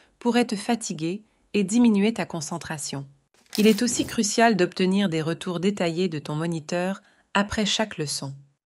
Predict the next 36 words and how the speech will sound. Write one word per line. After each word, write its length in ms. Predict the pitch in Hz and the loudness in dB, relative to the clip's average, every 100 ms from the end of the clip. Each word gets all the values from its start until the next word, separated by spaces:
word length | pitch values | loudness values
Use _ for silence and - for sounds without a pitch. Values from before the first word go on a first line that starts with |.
| _ | _
Savoir 400 | - 226 208 226 | -2 2 4 2
précisément 580 | 208 262 254 233 220 214 | 0 -2 -2 0 2 2
sur 240 | 214 185 - | 0 -6 -4
quel 220 | 247 254 | -2 -2
point 240 | - 226 | 0 -2
tu 140 | 202 170 | -2 -2
dois 180 | 175 | -2
t'améliorer 680 | 175 208 208 180 151 156 196 - _ _ - | -2 0 0 0 -2 -6 -8 -12 _ _ -6
te 80 | |
permettra 560 | 202 254 254 240 - 254 | 0 4 4 2 0 0
de 80 | 208 | 0
progresser 600 | 202 240 196 196 - 226 | 0 -2 2 0 0 -4
plus 200 | 202 254 | -2 -2
rapidement 600 | 247 240 190 170 160 202 - _ _ - | 0 0 -2 -2 -4 -8 -14 _ _ -2
et 80 | |
d'éviter 440 | 185 226 220 214 247 | 2 4 2 0 0
de 80 | 196 | 2
répéter 480 | 185 202 196 220 | 0 0 0 0
les 120 | 208 165 | 0 0
mêmes 240 | 170 185 156 | 0 -2 -4
erreurs. 480 | 147 135 131 - _ _ _ _ - | -6 -8 -10 -16 _ _ _ _ 0
Et 60 | |
voici 280 | 226 262 302 | 2 2 2
le 100 | 320 | 0
petit 240 | 214 220 214 | 0 -2 -2
secret, 520 | 208 202 170 180 240 _ _ - | -2 -4 -6 -8 -10 _ _ -16
certains 380 | - 262 262 254 | -2 -2 0 0
centres 340 | 240 240 240 | 2 0 0
de 100 | 170 | -6
formation 600 | 156 180 165 156 - 254 | -4 -4 -4 -4 -4 -6
proposent 540 | 247 - 214 240 247 240 | -6 -6 -6 -4 -4 -4
des 100 | 180 | -6
stages 480 | - - 226 202 - | -4 -2 0 -2 0
intensifs 600 | 233 240 220 202 240 233 | 0 0 -2 -4 -6 -6
de 80 | 175 | -6
conduite. 680 | 165 165 143 131 - - | -6 -6 -6 -8 -12 -20